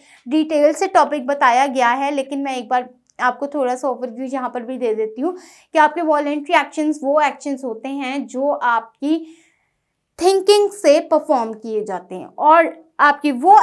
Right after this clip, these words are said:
एक्शंस जो इनवॉल-, अ, जो एक्शंस जिसमें आपकी थिंकिंग, आपका सोचना इन्वॉल्व नहीं होता, वो आपके अनकॉन्शियसनेस से, अ, जो आ जा-, अ, वो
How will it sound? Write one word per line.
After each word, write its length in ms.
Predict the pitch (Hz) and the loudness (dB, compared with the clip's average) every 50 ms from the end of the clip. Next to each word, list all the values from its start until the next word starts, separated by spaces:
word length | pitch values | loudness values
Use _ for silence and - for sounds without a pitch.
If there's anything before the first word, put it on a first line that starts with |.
| 285 302 | 4 0
एक्शंस 400 | 294 - - 311 294 294 285 269 | -2 -2 -2 -2 -2 -2 -2 -4
जो 120 | 320 302 | -6 -6
इनवॉल-, 520 | - - 311 311 311 311 311 302 302 285 | -4 0 0 2 4 4 4 4 4 0
अ, 440 | - - - 294 285 277 269 269 262 | -2 -4 0 4 6 6 8 6 6
जो 300 | 254 269 302 330 320 320 | 4 2 2 2 2 4
एक्शंस 640 | - 269 277 269 254 240 254 - - 330 330 320 320 | 4 2 2 2 0 -6 -12 -10 -8 -6 -6 -4 -4
जिसमें 300 | 302 302 285 294 320 311 | -4 -6 -4 -2 -4 -2
आपकी 520 | 320 294 277 285 - - 339 349 339 - - 311 | 0 0 -2 -2 -2 -4 -4 -4 -4 -4 -2 -2
थिंकिंग, 380 | 302 302 285 294 285 285 285 | -2 -2 -2 -6 -6 -4 0
आपका 260 | 285 277 285 - 330 | 0 -2 0 -2 -6
सोचना 520 | 320 330 - 285 262 262 - 302 311 311 285 | -6 -6 -6 -6 -6 -6 -4 -4 -4 -2 -2
इन्वॉल्व 440 | 285 285 285 277 269 269 277 254 277 | -2 -2 -2 0 0 0 0 -2 -4
नहीं 200 | 294 311 320 311 | -4 -4 -4 -4
होता, 220 | 269 311 - 285 | -6 -4 -6 -4
वो 120 | 294 311 | -2 0
आपके 240 | 277 254 254 262 294 | 0 0 0 -2 -6
अनकॉन्शियसनेस 960 | - 269 285 285 294 285 294 262 254 254 - - 311 285 285 311 294 285 285 | -8 -6 -6 -8 -4 -4 -4 -4 -4 -6 -8 -10 -10 -8 -6 -6 -6 -6 -6
से, 280 | 285 - _ _ 339 349 339 339 _ _ _ _ _ _ - _ | -10 -16 _ _ -6 -6 -6 -8 _ _ _ _ _ _ -12 _
अ, 380 | 277 302 302 302 294 285 277 269 | -2 0 0 2 2 2 2 0
जो 200 | 262 247 311 285 | 0 0 0 2
आ 240 | 269 - 233 262 247 | 2 4 4 2 4
जा-, 180 | 254 285 - | 2 0 0
अ, 200 | - 294 277 269 | 2 2 2 2
वो 220 | 247 233 254 262 | 2 0 -2 -2